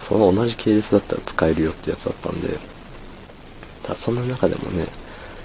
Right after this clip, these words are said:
一番安いところで、そのクーポン使ってさらに安くして入れたいってなってきちゃうんですよ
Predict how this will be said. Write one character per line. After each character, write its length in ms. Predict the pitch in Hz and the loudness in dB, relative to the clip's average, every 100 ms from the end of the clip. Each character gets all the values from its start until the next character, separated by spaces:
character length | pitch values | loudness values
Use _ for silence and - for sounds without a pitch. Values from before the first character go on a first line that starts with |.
| - - - | -14 -12 -8
一 240 | - - | -6 -2
番 100 | 120 120 120 - - - - - - - - | -2 -2 -6 -10 -16 -18 -20 -18 -18 -18 -6
安 280 | 87 85 139 | -6 0 2
い 80 | 113 | 2
と 100 | - | 0
こ 140 | 101 | 0
ろ 100 | 98 | 2
で、 260 | 95 98 - - - - - - - - - - - - | 4 4 2 -6 -16 -16 -18 -18 -18 -18 -18 -18 -16 -4
そ 140 | 87 | 0
の 100 | 85 | 2
ク 160 | - 87 | 4 4
ー 20 | |
ポ 140 | - | 2
ン 40 | - | -2
使 200 | - - | -4 -6
っ 20 | |
て 200 | - 82 | -4 -6
さ 140 | - | -2
ら 60 | 98 | 2
に 140 | 85 | 4
安 180 | 85 - | 2 0
く 120 | - | 2
し 80 | - | 2
て 80 | - | 4
入 120 | - | 2
れ 120 | 82 | 2
た 160 | 82 - | 4 4
い 20 | |
っ 40 | - | 4
て 280 | - - - | -2 -6 -4
な 100 | 85 | -4
っ 20 | |
て 160 | - - | -6 -6
き 100 | - | -2
ち 60 | |
ゃ 40 | - | -2
う 20 | |
ん 40 | |
で 40 | - | -2
す 60 | |
よ 100 | - | -6